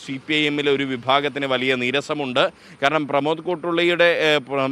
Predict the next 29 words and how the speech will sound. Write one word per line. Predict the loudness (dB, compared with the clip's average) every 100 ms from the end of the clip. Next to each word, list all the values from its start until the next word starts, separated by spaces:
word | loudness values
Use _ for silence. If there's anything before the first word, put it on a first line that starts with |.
| -2
പ്രമോദ് | -2 -2 -2
കോട്ടുള്ളിക്കെതിരെ | -4 -2 -4 2 2 4 4 4 4
ആരോപണം | 4 4 2 2 2
ഉയർന്ന | 2 2 0
പശ്ചാത്തലത്തിൽ | 0 0 0 0 -4 -4 -4 0 2
അത്, | 2 0 -2 -16 -2 2
ആ, | 4 4 4 4
ആ, | 4 2 4
ആ | 4
ഒരു | 4 0
സാഹചര്യത്തിൽ | 0 0 0 -4 -2 -2
അദ്ദേഹത്തെ | 2 2 2 2 2 2
നിലവിലുള്ള | 0 0 -2 -2
സ്ഥാനങ്ങളിൽ | 0 2 2 2 0 0 -2 -2
നിന്ന് | -4 -2
നീക്കുക | -4 -4 -6 -2 0 0
എന്നൊരു | -2 -2 -4 -6 -18 _
ചർച്ച | -2 0 0 0
തുടക്കത്തിൽ | 0 0 -2 -4 -2 -2
വന്നിരുന്നു. | 0 -2 -2 -2 -2 -2
അത് | 2 4 4 0
അംഗീകരിക്കപ്പെടാതെ | -2 -2 -2 -2 -2 0 2 2 0 -2
പിന്നീട് | -4 -2 -2 -4
പൂർണ്ണമായും | -6 -4 0 0 0 -2
പുറത്താക്കണമെന്ന | -4 0 0 2 -2 -2 -2 -2
രീതിയിലേക്ക് | -4 -2 -2 -2 -4
പോയത് | -2 0 4 2 2 -8 -20 -2
മന്ത്രി | 0 2 0
പി | 0